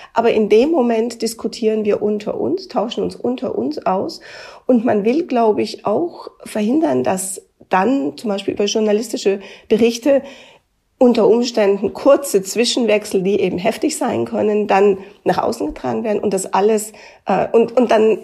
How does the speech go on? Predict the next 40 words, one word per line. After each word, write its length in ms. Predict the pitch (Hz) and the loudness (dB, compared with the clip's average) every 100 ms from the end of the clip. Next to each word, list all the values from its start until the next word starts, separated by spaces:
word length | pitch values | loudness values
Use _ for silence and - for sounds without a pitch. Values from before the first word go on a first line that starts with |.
| - | 0
nur 180 | 254 | 2
diese 320 | 262 254 220 180 | 4 2 2 2
Wahrnehmung 460 | 180 170 165 170 | 0 0 -2 -2
nach 140 | 175 - | -4 -6
außen 280 | 165 180 | -6 -6
getragen 320 | 180 - 202 202 | -8 -6 -4 0
wird, 160 | 226 | 0
während 400 | 208 214 202 190 - | 2 4 2 0 -6
eben 200 | 214 208 | -4 -2
die 100 | 196 | -2
langen 280 | 196 208 214 | 0 2 0
Referate 600 | 202 190 180 190 208 196 | -2 -6 -4 -2 -2 -4
sich 320 | 196 185 - | -4 -8 -10
schwerer 340 | - - 233 208 | -2 2 2 2
dafür 280 | 180 180 - | -2 -4 -4
eignen, 360 | - - 170 - - - | -4 -4 -6 -6 -18 -20
journalistisch 640 | - 226 208 202 - 196 - | -2 2 4 2 -2 -8 -6
vermittelt 460 | 185 196 190 147 | -4 -4 -4 -10
zu 180 | - - | -10 -10
werden. 420 | - - - - - - - _ - | -8 -8 -8 -12 -16 -20 -20 _ 0
Das 140 | 233 | 2
ist 60 | 233 | 2
halt 180 | 254 240 | 0 0
dann 140 | 214 | 0
der 100 | 220 | 0
komplette 560 | - 214 220 214 311 - | -2 -2 0 0 -2 -4
Abdruck. 420 | - - - - | -6 -2 -2 0
Jeder 240 | 208 226 226 | 2 2 0
kann 240 | - 214 | -6 -6
sich 240 | 214 208 | -6 -8
ein 80 | - | -4
Bild 240 | 185 - - | -2 -2 -2
machen. 200 | 247 262 | -4 -2
Da 80 | 196 | -2
sieht 240 | 302 302 | -2 0
man 140 | 214 | 0
dann 140 | 185 175 | 0 -2
ja 80 | - | -4
auch 120 | - | -6
diese, 280 | - 190 202 | -6 -4 -4